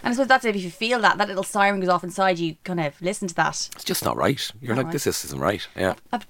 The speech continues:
Speaker 1: three more questions. In your relationships, does it feel like things are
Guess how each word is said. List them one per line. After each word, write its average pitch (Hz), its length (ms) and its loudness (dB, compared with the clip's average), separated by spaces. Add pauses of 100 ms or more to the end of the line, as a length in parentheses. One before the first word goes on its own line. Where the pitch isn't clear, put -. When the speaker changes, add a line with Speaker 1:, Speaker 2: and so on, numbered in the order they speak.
Speaker 1:
three 277 140 0
more 208 120 2
questions. 196 440 -6 (140)
In 285 180 0
your 320 160 2
relationships, 233 560 -4
does 220 320 -2
it 269 100 0
feel 240 160 -2
like 202 180 -2
things 202 300 -2
are 180 160 0